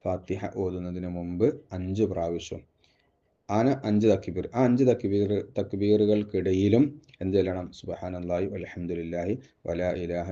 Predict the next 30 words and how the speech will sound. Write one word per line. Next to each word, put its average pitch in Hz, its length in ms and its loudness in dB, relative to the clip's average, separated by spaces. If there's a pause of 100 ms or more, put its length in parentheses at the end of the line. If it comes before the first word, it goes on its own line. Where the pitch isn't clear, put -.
ഇല്ലല്ലാഹു 85 560 -6
വല്ലാഹു 85 400 -6
അക്ബർ. 98 260 0 (400)
ഇപ്പൊ 110 200 4
കൈ 113 80 8 (120)
കെട്ടി 120 260 6
വജ്ജത്ത് 113 460 2
ഓതി 107 200 2 (200)
അഊദു 117 420 6 (380)
ഓതിയപ്പോഴാണ് 127 560 4
നമുക്കത് 107 340 -2
ഓർമ്മ 92 240 -4
വരുന്നത്, 87 180 -8 (360)
എന്നാലും 104 360 2
എന്താക്കാം? 98 400 -2 (520)
തക്ബീർ 95 460 0 (1120)
ചൊല്ലാം. 80 320 -8 (840)
എന്നാ 98 160 2 (100)
അങ്ങനെ 104 260 6
ചൊല്ലിയാൽ 110 360 8
എന്ത് 110 140 6
കിട്ടും? 104 200 2 (160)
ആ 101 60 -6 (100)
തക്ബീർ 104 340 2 (200)
ചൊല്ലി 110 420 8 (220)
എന്നുള്ള 92 340 -6 (100)
സുന്നത്ത് 87 460 -10
കിട്ടും. 87 260 -8 (180)
ഏറ്റവും 107 380 -6 (220)
ശ്രേഷ്ഠത 90 560 -2